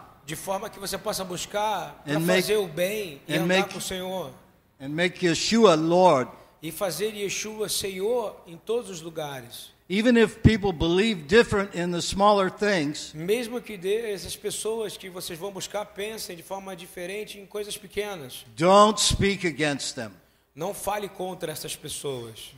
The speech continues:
Speaker 2: That tears the fabric
Speaker 1: Isso aí rasga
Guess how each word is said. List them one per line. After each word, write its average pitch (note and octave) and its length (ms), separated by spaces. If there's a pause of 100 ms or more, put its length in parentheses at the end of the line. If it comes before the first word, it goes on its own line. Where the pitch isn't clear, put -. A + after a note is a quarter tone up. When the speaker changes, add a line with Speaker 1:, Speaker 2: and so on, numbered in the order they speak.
(260)
Speaker 2:
That F3 400
tears G#3+ 420
the F3 140
fabric F3+ 580 (840)
Speaker 1:
Isso E3+ 260
aí G3 440 (140)
rasga D#3 680